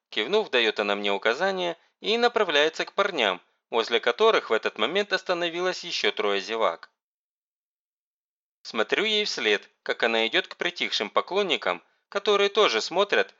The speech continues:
как она идет к ним. Юне подходит и начинает разговаривать. Вроде бы все спокойно. "Юнми!"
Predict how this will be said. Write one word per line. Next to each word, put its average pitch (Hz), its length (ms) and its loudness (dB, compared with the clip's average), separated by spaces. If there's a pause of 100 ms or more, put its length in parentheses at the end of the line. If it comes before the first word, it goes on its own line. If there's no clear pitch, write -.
(100)
как - 180 -2
она 113 300 2
идет 120 220 0
к - 100 -16
ним. 90 240 -6 (420)
Юне 151 300 2
подходит 190 640 0
и 190 80 -8
начинает 165 560 0
разговаривать. 104 760 0 (520)
Вроде 220 320 0
бы 202 100 2
все 196 180 2
спокойно. 104 680 0 (800)
"Юнми!" 214 640 2